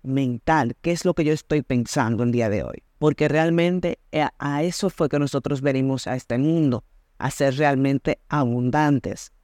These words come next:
Por eso siempre os voy a recordar y a recomendar la aromaterapia, porque yo sé que a ella también le hubiera gustado muchísimo probar en los aceites esenciales. También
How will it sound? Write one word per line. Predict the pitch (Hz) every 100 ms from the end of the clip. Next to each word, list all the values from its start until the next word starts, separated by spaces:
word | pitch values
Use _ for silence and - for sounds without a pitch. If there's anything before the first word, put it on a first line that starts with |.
| _ _
Por | 143 147
eso | 165 175
siempre | 165 170 165 143
os | 135
voy | 139 143
a | 156
recordar | 151 135 139 156 156 127 - _ _
y | 175 160
a | 147
recomendar | 143 147 131 123 139 160 151 -
la | 127 135
aromaterapia, | 135 139 131 127 143 139 143 123
porque | 135 127 - 131 - _ _ _
yo | - 160
sé | - 156 - _
que | 147
a | 135
ella | 131 131
también | 135 127 127
le | 131
hubiera | 127 131
gustado | 113 117 131 117 127
muchísimo | 127 123 143 - 131 120
probar | 120 127 147 147 - _ _
en | 135
los | 139 -
aceites | 139 135 127 131 -
esenciales. | 143 123 123 165 156 117 - - _
También | 147 143 143 180 170 156